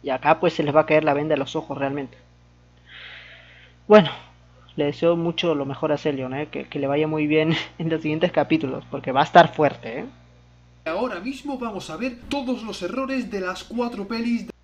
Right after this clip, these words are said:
Speaker 1: Ah, vale. Esto también creo que lo remarcó en castellano,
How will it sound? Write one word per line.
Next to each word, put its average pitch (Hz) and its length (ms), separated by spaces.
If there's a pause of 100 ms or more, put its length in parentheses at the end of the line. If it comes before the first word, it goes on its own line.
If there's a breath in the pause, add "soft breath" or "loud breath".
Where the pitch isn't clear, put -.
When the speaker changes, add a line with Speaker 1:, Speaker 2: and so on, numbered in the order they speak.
(880)
Speaker 1:
Ah, 302 400
vale. 254 460 (260)
Esto 269 280
también 277 240
creo 294 220
que 285 80
lo 269 120
remarcó 180 360
en 226 100
castellano, 180 760